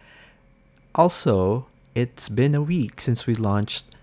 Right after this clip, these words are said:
the Sagittarian Project, and it's just so delightful to see that the Sagittarian Project has been appearing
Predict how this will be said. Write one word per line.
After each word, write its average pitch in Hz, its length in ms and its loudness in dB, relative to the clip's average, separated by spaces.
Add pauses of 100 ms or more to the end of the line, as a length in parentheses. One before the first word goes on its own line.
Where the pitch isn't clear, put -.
(420)
the - 100 -10
Sagittarian 101 720 2
Project, 92 640 -2 (920)
and 95 440 -2
it's - 260 -8
just - 480 -6
so 123 560 2
delightful 95 800 -2 (380)
to 95 500 -2 (180)
see 139 460 -2
that 113 240 -2
the 104 80 -10
Sagittarian 113 580 0
Project 101 440 -2
has 98 180 -4
been 92 220 -4
appearing 135 560 2